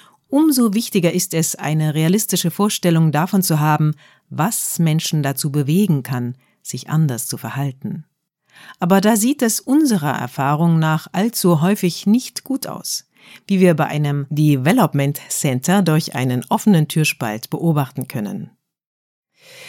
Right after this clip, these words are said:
Die Einfallslosigkeit von Strategiepräsentationen. Development Center funktionieren ähnlich wie Assessment Center. Nur dass das Ergebnis nicht eine Ja-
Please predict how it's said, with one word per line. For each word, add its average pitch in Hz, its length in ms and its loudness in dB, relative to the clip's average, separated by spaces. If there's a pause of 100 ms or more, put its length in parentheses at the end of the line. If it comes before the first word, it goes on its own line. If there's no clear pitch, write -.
(220)
Die 220 340 4
Einfallslosigkeit 180 1200 0
von 160 240 -2
Strategiepräsentationen. 147 1700 -4 (760)
Development 175 760 4
Center 185 640 -2
funktionieren 220 800 4
ähnlich 175 640 2
wie 147 320 -2
Assessment 156 800 -2
Center. - 560 -6 (440)
Nur 170 300 6
dass 156 240 2
das 160 180 2
Ergebnis 165 720 0
nicht 165 320 2
eine 135 240 -2
Ja- 139 400 0